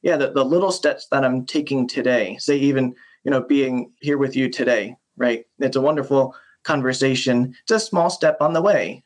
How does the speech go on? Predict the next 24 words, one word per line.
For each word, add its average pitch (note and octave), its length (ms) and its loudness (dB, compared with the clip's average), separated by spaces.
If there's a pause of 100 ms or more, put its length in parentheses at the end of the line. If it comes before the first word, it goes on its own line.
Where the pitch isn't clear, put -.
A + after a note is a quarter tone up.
(100)
right? C3 320 0 (260)
And C#3+ 160 2
as, C#3 140 0
as C3 240 2
you C3+ 80 2
do C3+ 140 2
these C3 200 0
kinds C3 240 -2
of B2+ 80 0
conversations A#2+ 920 -2 (220)
as B2+ 120 -2
well, C3 220 2
th-, C#3 160 0
this D#3 180 0
is C#3+ 80 -2
part D3 180 2
of C#3 140 -4
fulfilling C3 560 0 (140)
your C#3+ 200 2
mission G#2 480 -4 (160)
too, A#2+ 320 0 (300)
of C3+ 120 2
informing C3+ 640 2
people. A2+ 540 0